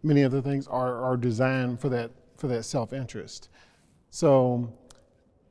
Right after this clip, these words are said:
many times we're gonna have to push not only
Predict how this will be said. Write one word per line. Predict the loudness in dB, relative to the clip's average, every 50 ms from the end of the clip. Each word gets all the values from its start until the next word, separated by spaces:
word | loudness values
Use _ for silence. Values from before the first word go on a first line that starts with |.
| _ _ _ _ _ _ _ _ _ _ -20
many | -20 -14 -6 -2 0 0 2 2
times | 0 0 0 0 -2 -4
we're | -4 -4 -4 -2 -2
gonna | -2 -2 -2
have | -2 -6 -8
to | -10
push | -8 -4 -2 -2 -2 -2 -4 -8 -10 -12 -14 -18 _ _ _ -8
not | -6 -6 -6
only | -4 -4 -2 -2 -2 -2 -4 -6 -8 -10